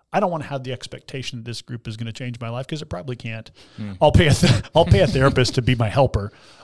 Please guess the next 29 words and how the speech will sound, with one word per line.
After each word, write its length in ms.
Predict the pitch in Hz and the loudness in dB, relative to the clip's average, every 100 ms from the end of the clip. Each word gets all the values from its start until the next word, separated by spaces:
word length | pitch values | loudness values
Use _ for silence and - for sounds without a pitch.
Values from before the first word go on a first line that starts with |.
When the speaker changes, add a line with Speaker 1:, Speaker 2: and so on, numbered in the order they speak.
| - | 0
Speaker 1:
I'll 120 | 190 | 0
just 260 | 185 - - | 2 -4 -4
show 180 | - 139 | -2 0
up 60 | |
Speaker 2:
Mm. 40 | 127 | 0
Speaker 1:
at 60 | |
this 140 | 117 110 | -4 -6
group 220 | 117 113 | -6 -6
and 160 | 117 98 | -6 -8
have 200 | 123 110 | -10 -8
these 140 | 117 | -8
people 260 | - 117 113 | -8 -10 -10
kinda 260 | - 117 104 | -10 -10 -8
be 160 | 107 | -8
my," 380 | 107 104 98 104 _ _ _ _ _ _ _ - | -6 -6 -8 -10 _ _ _ _ _ _ _ -6
what 100 | 110 | -6
do 60 | |
you 80 | 104 | -6
wanna 160 | 98 95 | -10 -12
call 220 | - 92 | -12 -12
it, 80 | - | -12
acquaintances 680 | - 117 107 - 104 101 101 | -10 -10 -10 -14 -14 -14 -14
or, 160 | 95 - | -18 -8
you 120 | 123 | -6
know. 160 | 90 87 | -6 -10
Speaker 2:
Mm-hmm. 140 | 90 104 _ _ _ _ _ 117 | -12 -14 _ _ _ _ _ -4
Speaker 1:
But 320 | 110 92 - _ _ _ _ _ _ - | -2 -4 -14 _ _ _ _ _ _ -20
whether 440 | 113 120 127 131 | -6 -2 -2 0
I 120 | 120 | -2